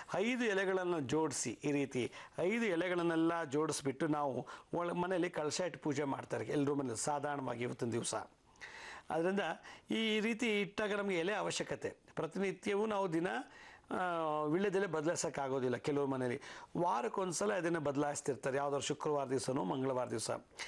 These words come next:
ಯಾರ ಮನೆಯಲ್ಲಿ ಕಳಶ ಇಟ್ಟಾಗ ಈ ಎಲೆ ಹಸಿರಾಗಿ ಇರುತ್ತೋ ಅಂಥವ್ರ ಮನೆಯಲ್ಲಿ ಗ್ರಹದೋಷ ಮತ್ತು ಮಾಟಮಂತ್ರ ಪ್ರಯೋಗ ಆಗಿರೋದಿಲ್ಲ. ಹಚ್ಚ ಹಸಿರಾಗೇ ಇರುತ್ತೆ ಒಂದು ವಾರ ಆದರೂ ಕೂಡ.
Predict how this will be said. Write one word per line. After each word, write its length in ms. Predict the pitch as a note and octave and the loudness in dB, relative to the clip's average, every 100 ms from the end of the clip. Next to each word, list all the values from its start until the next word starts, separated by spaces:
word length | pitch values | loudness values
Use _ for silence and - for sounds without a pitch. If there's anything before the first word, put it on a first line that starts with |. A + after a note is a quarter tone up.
| - - - | -10 -12 -2
ಯಾರ 360 | F3 F3+ E3+ A3+ | 2 2 2 0
ಮನೆಯಲ್ಲಿ 600 | G#3+ F3 E3+ G3 G3 E3 | 0 2 2 2 2 2
ಕಳಶ 320 | - D3+ C#3+ | 2 0 2
ಇಟ್ಟಾಗ 540 | G3 D3+ - E3 D3+ C#3+ B2 - - - - - | -2 -4 -4 -2 -2 -2 -4 -6 -12 -16 -10 -2
ಈ 140 | F3+ | 2
ಎಲೆ 200 | D#3 E3+ F#3 - E3+ | 4 4 0 -4 -4
ಹಸಿರಾಗಿ 600 | D#3+ - A3+ G#3+ F3+ F3+ | -2 0 0 0 0 2
ಇರುತ್ತೋ 560 | C#3+ B2+ - C3+ C#3 - | 2 0 0 0 0 -2
ಅಂಥವ್ರ 520 | D#3+ G3+ G3+ D#3 C#3 | 0 2 2 2 2
ಮನೆಯಲ್ಲಿ 760 | B2+ C3+ C#3+ C#3+ B2+ C#3 C#3+ - - - - | 2 2 2 2 2 2 0 -4 -16 -10 -6
ಗ್ರಹದೋಷ 720 | A#2+ D3 D3+ F3 D#3 C3+ - C3 C#3+ F#3 - - - - | -2 0 0 0 2 2 0 0 -2 -4 -10 -20 -18 -4
ಮತ್ತು 340 | C3+ C#3 - G3 C4 - - | 0 0 -2 -4 -4 -10 -2
ಮಾಟಮಂತ್ರ 680 | D3+ D#3 E3+ E3 D#3 C3+ E3 | 0 0 0 0 0 0 -2
ಪ್ರಯೋಗ 380 | - C#3 C3+ C#3 | -2 2 2 2
ಆಗಿರೋದಿಲ್ಲ. 680 | D#3+ C#3 C3+ C3+ C3+ B2 C3+ C3 - - | 2 2 2 2 2 2 2 0 -2 -6
ಹಚ್ಚ 300 | F3 - - - | -6 -4 -4 -4
ಹಸಿರಾಗೇ 440 | D#3 F#3+ F3 G3+ | -2 0 0 0
ಇರುತ್ತೆ 260 | F#3 C3+ C#3 | 0 0 0
ಒಂದು 180 | C3+ | 2
ವಾರ 180 | C#3 C#3 | 2 0
ಆದರೂ 240 | C3+ B2 A#2 | 0 -2 -4
ಕೂಡ. 180 | - | -4